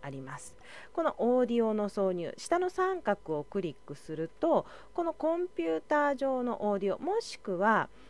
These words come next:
えーと、オーディオの録音というのがあります。オーディオの録音というのは、こちらを選択して、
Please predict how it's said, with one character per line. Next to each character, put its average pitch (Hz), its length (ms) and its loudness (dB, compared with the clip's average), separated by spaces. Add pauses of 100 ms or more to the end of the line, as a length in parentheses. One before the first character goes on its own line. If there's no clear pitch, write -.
(120)
え 170 260 0
ー - 40 -4
と、 - 200 -6
オ 359 280 4
ー 381 40 0
デ 370 100 -2
ィ 330 100 2
オ 320 80 2
の 277 160 0
録 247 340 0
音 427 180 2
と 285 140 4
い 190 140 2
う 160 60 -4
の 143 120 -8
が 123 80 -10
あ 127 80 -8
り - 100 -12
ま 147 200 -10
す。 - 160 -18 (240)
オ 370 180 4
ー 415 40 0
デ 403 80 2
ィ 415 60 4
オ 415 60 2
の 392 140 4
録 359 260 2
音 349 160 0
と 339 140 0
い 339 140 0
う 320 100 0
の 233 160 2
は、 262 180 4 (140)
こ 349 100 -2
ち 381 100 -2
ら 381 100 4
を 392 40 4
選 370 220 2
択 349 280 2
し - 120 -8
て、 294 220 6